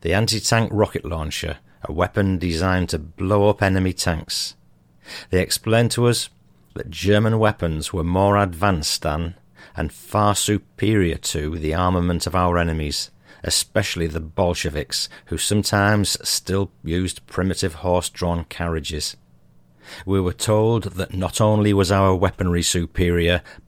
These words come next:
but also our intellect. The course lasted from early September to the end of October nineteen forty-four. We were quickly disabused of the notion that this was in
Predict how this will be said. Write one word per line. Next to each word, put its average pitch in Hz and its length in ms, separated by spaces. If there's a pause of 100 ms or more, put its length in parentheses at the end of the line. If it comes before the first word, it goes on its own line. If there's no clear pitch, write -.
(120)
but 85 180
also 95 400
our 92 300
intellect. 80 800 (800)
The - 120
course 110 460
lasted 110 380
from 101 200
early 110 220
September 92 960
to - 140
the 92 140
end 95 160
of 98 100
October 90 580
nineteen 92 560
forty-four. 87 920 (1000)
We - 100
were 98 120
quickly 101 600
disabused 92 1000
of 85 120
the 92 80
notion 95 520
that 80 140
this - 220
was 98 200
in 98 200